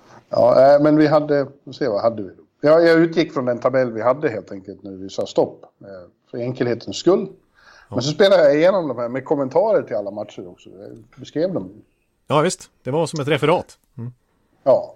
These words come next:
Speaker 1: och det var Boston, Columbus, men där, och där vann ju då Boston med fyra noll. De svepte Columbus. Det är inte helt otänkbart.
Speaker 2: Nej, faktiskt inte. Eh,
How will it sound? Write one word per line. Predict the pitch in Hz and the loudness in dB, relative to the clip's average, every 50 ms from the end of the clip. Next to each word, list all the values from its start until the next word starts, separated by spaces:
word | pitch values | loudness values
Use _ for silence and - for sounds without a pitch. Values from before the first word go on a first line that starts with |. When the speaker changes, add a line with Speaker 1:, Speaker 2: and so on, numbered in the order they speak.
| _ _ | _ _
Speaker 1:
och | 127 135 | 0 2
det | 156 165 | 2 4
var | 165 165 156 151 | 6 6 6 4
Boston, | 143 139 151 170 170 170 - - 180 156 143 135 131 | 2 0 2 2 2 0 -4 -4 -2 -2 -2 -2 -4
Columbus, | 127 151 147 156 165 165 147 131 117 - 139 | -2 0 0 0 0 0 -4 -4 -6 -6 -6
men | 131 131 | -2 2
där, | 143 151 156 - 139 | 4 2 2 2 -2
och | 143 139 | 0 2
där | 151 160 160 | 2 2 2
vann | 160 156 156 156 | 2 0 0 0
ju | 143 127 | -2 -2
då | 117 113 | -2 -4
Boston | 113 117 131 131 - - - 113 104 104 | -2 -2 -4 -4 -4 -8 -8 -8 -6 -6
med | 104 101 - | -6 -6 -4
fyra | 127 120 127 131 123 | -2 0 2 2 4
noll. | 113 151 156 120 | 2 2 -2 -2
De | - 110 110 | -6 -10 -8
svepte | - - 139 147 - - - - 156 | -2 2 2 2 2 0 -2 -4 -4
Columbus. | - - 101 90 - - - - - - - | -2 -2 -4 -4 -6 -12 -18 -20 -20 -14 -6
Det | 123 | -4
är | 135 131 | -2 -2
inte | 113 113 - 117 | -2 -2 -2 -2
helt | 117 107 95 - | -2 -2 -2 -4
otänkbart. | 104 98 - 113 101 - - - - - _ - - _ _ _ _ _ _ _ _ _ _ _ _ _ _ _ _ | -8 -6 -4 -6 -6 -6 -10 -16 -18 -16 _ -20 -20 _ _ _ _ _ _ _ _ _ _ _ _ _ _ _ _
Speaker 2:
Nej, | 127 117 110 113 117 113 | -6 -4 -2 -2 -2 -2
faktiskt | - 123 120 - - - | -2 -6 -8 -6 -4 -4
inte. | 120 98 - 113 | -4 -2 -4 -6
Eh, | 90 - - - - - - 110 98 92 95 92 90 | -6 -6 -12 -18 -20 -18 -16 -14 -14 -12 -12 -12 -14